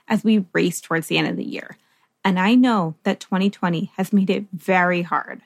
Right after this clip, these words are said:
to focus on the positive. But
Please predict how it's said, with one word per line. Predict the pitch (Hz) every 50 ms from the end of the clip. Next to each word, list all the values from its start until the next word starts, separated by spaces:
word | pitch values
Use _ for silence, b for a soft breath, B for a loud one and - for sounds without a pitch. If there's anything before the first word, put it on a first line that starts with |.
| -
to | - 202
focus | 202 - 165 160 - - 175 -
on | 160 160 160
the | 160
positive. | 156 - - - - - - - - - - _ _ _ _ _ _ _ _ _ _ _ _ -
But | - 294 247 196 - -